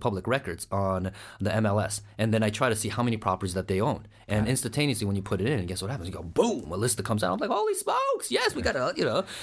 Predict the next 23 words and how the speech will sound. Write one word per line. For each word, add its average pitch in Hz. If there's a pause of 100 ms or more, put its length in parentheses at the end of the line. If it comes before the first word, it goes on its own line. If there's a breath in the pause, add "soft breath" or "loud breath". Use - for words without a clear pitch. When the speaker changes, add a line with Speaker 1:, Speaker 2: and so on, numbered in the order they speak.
(120)
Speaker 1:
Yeah, 156
so, 123
Speaker 2:
<laughs> -
Speaker 1:
so 165
then 226
from 190
there, 165
then 165
you 165
gotta 139
try 143
to 120
figure 123
out, 131
okay, 123
we 92
got 185
a 175
bona 143
fide 101
buyer, -
right? 135
So 117